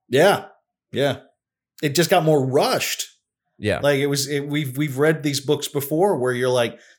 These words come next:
Speaker 1: "There are twenty pages left. What are we gonna do? How are we wrapping this up? Is it just gonna be a, like, like a, a cliffhanger thing?" And it's like, I almost wish it was.
Speaker 2: Yeah. Uh, almost like, uh, what was it? Um,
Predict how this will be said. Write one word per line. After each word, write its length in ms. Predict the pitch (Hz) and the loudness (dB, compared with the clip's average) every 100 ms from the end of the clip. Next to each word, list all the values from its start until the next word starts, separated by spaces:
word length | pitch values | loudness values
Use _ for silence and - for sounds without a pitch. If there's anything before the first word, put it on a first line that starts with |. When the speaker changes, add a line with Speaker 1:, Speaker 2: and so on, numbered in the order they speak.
| - | -8
Speaker 1:
"There 100 | 262 | -4
are 180 | 208 - _ - | -4 -8 _ -10
twenty 340 | - 247 208 | -2 0 0
pages 460 | 208 240 214 - 170 | 0 -4 -4 -4 -4
left. 280 | 220 220 - | -4 -6 -6
What 100 | 233 | -6
are 40 | |
we 100 | 226 | -4
gonna 240 | 196 202 196 | -2 -2 -4
do? 320 | 165 269 220 | -4 -4 -2
How 120 | 165 | 0
are 100 | 247 | -2
we 80 | 247 | -4
wrapping 300 | 220 214 214 | -4 -4 -4
this 160 | 208 208 | -6 -2
up? 180 | 226 214 - - 170 | -2 -4 -14 -10 -4
Is 100 | 156 | -2
it 60 | |
just 240 | 165 175 - | 0 0 2
gonna 180 | 185 | 2
be 100 | 170 | 4
a, 100 | 180 | 4
like, 280 | 170 156 147 | 6 4 2
like 220 | 135 143 | 0 2
a, 40 | 135 | 4
a 320 | 127 107 120 - | 2 2 -2 -4
cliffhanger 680 | 160 202 202 220 233 240 | -2 -2 0 -2 -2 -8
thing?" 240 | 226 233 254 | -4 -4 -2
And 60 | 202 | -2
it's 80 | |
like, 200 | 165 156 - _ _ _ - | -2 -4 -6 _ _ _ -2
I 80 | 185 | 4
almost 320 | 262 190 131 | 6 4 6
wish 200 | 185 190 | 6 6
it 140 | 233 | 0
was. 720 | 208 247 269 220 104 - - _ _ _ | -2 0 2 2 0 -4 -6 _ _ _
Speaker 2:
Yeah. 400 | 131 127 110 87 73 - | 0 2 4 0 -6 -2
Uh, 200 | 135 139 | 2 4
almost 380 | 139 143 147 - | 4 2 0 0
like, 240 | 131 117 | 0 0
uh, 240 | 127 120 113 - | 2 2 0 -6
what 160 | 127 | -4
was 300 | 123 120 101 | -2 -2 -2
it? 200 | 110 101 | -2 0
Um, 500 | 98 95 95 92 95 | 0 0 -2 -4 -6